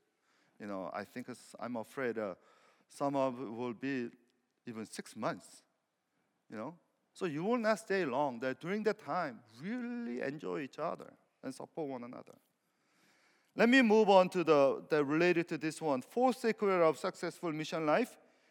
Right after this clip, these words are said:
is to abide in one place. Look at the verse seven. Jesus said,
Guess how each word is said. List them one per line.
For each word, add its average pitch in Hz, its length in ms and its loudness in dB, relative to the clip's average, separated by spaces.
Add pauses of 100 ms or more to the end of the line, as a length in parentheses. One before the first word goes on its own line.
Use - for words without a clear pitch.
(100)
is 143 140 -8
to 175 100 4
abide 156 460 10
in 147 180 2
one 127 200 2
place. - 420 -8 (140)
Look 170 180 -2
at 214 100 2
the 208 100 2
verse 151 220 -4
seven. 117 340 -4 (560)
Jesus 240 400 4
said, 165 280 6